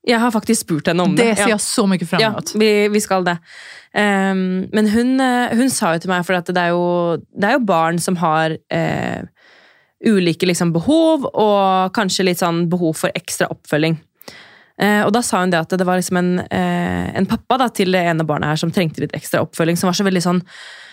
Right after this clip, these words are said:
Speaker 1: «Ja, har det skjedd noe i dag da?» Har det liksom, var veldig sånn stressa da, på barnets vegne. Og da var hun sånn, hun bare, «Jeg merker veldig forskjell på meg», eh, eller hun merker veldig forskjell på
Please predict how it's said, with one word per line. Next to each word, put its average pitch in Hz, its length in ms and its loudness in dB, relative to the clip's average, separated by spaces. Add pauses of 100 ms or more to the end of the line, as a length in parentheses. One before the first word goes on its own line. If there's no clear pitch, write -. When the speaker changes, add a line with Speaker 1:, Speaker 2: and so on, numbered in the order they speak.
(380)
Speaker 1:
«Ja, 254 60 2
har 226 160 2
det 214 100 2
skjedd 196 160 0
noe 202 120 4
i 208 40 2
dag 233 160 2
da?» 269 60 0
Har 233 220 0
det 214 100 2
liksom, 202 320 0 (160)
var 208 160 0
veldig 202 180 0
sånn 220 140 0
stressa - 580 -2
da, 247 160 0
på 233 140 0
barnets 190 320 0
vegne. 202 320 0 (960)
Og 214 80 2
da 214 100 4
var 208 140 2
hun 208 160 2
sånn, 185 300 2 (420)
hun 214 100 4
bare, 214 140 4
«Jeg 220 80 2
merker 196 240 0
veldig 196 200 2
forskjell 196 300 -2
på 190 140 2 (180)
meg», 185 460 2 (580)
eh, 202 460 2
eller 208 140 2
hun 226 100 4
merker 202 260 0
veldig 190 160 2
forskjell 185 300 -2
på 185 160 0